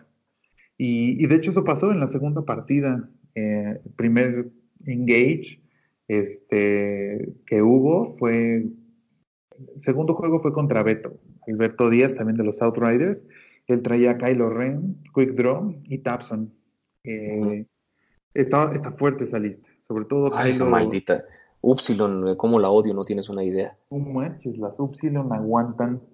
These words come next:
Speaker 1: todo.
Speaker 2: Oh, sí.
Speaker 1: Aguantan un piano, un órgano y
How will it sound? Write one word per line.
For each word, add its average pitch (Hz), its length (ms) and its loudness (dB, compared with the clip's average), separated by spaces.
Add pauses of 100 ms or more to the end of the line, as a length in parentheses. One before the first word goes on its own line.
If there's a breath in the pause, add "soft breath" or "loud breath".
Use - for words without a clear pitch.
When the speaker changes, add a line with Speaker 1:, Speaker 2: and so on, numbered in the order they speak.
(140)
Speaker 1:
todo. 143 300 4
Speaker 2:
Oh, 165 260 4
sí. - 320 -16 (320)
Speaker 1:
Aguantan 143 600 -2
un 147 220 -2
piano, 139 640 2
un 135 240 -2
órgano 135 800 -2
y 101 340 -14